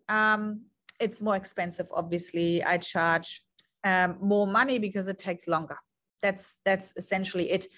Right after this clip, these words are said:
But really, skill level should also be something that you need to charge extra for. So if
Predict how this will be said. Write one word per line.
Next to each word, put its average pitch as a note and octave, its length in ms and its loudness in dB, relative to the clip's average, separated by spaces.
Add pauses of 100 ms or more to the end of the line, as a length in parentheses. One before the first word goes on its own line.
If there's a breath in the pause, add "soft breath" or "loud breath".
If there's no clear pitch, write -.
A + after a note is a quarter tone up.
(340 soft breath)
But G#3 320 4 (240)
really, A3+ 600 2
skill C#4 320 -2
level F#3+ 260 6
should F#3+ 180 -8
also F3 340 -4
be E3 220 0
something E3 420 -4
that D3+ 220 -4
you D#3+ 100 -6
need E3 180 -4
to D3+ 120 -6
charge D3 460 -4
extra - 360 -4 (100)
for. G2+ 240 -6 (300 soft breath)
So G#3 220 4
if G3+ 360 2